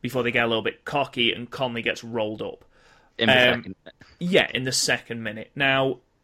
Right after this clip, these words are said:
Speaker 1: what have I just said about viable tag teams?
Speaker 2: Yeah, no, that's the thing. Trevor Lee and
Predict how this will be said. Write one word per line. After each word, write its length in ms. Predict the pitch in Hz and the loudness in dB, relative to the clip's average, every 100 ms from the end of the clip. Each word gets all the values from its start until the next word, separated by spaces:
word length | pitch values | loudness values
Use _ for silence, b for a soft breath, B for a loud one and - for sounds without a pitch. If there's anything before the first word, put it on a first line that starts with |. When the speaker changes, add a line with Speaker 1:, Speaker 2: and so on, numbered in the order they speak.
| _ _ _ _ _ - | _ _ _ _ _ -10
Speaker 1:
what 280 | 139 175 | 0 6
have 100 | 165 | 6
I 40 | 156 | 6
just 220 | 147 - | 4 0
said 160 | 147 127 | 2 2
about 220 | 120 110 | 2 -2
viable 340 | 120 113 101 | 0 0 -2
tag 280 | 110 117 113 | -6 -6 -6
teams? 340 | 107 110 110 - _ _ _ _ _ _ _ _ _ _ b b b | -10 -12 -14 -14 _ _ _ _ _ _ _ _ _ _ b b b
Speaker 2:
Yeah, 140 | - 208 | 2 4
no, 120 | 202 | 6
that's 180 | 214 214 | 4 2
the 60 | - | -2
thing. 180 | 202 | -2
Trevor 300 | 131 175 185 | 0 0 4
Lee 400 | 185 175 151 135 - | 4 4 2 0 0
and 640 | 120 117 113 110 107 | 0 0 0 -2 -4